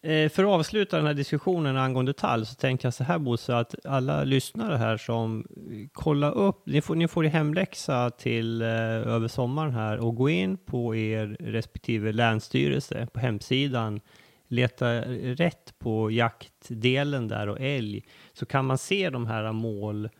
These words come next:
f-, eh, målformuleringarna och besluten ifrån länsstyrelsen. Hur mycket betesskador har man satt som mål inom respektive älgförvaltningsområde? Ta fram dem och kika på det, och så jämför ni med den,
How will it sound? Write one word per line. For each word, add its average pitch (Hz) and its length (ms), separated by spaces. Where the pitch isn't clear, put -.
f-, - 220
eh, 117 200
målformuleringarna 113 1600
och 120 200
besluten 143 760
ifrån 110 320
länsstyrelsen. 110 1000
Hur 147 300
mycket 120 460
betesskador 110 1300
har 117 140
man 107 140
satt - 240
som 120 120
mål 123 460
inom 110 280
respektive 110 800
älgförvaltningsområde? 117 1300
Ta 139 100
fram 196 360
dem 156 360
och - 160
kika 135 320
på 165 140
det, 135 260
och - 200
så 127 100
jämför 147 480
ni 131 200
med 110 380
den, 107 360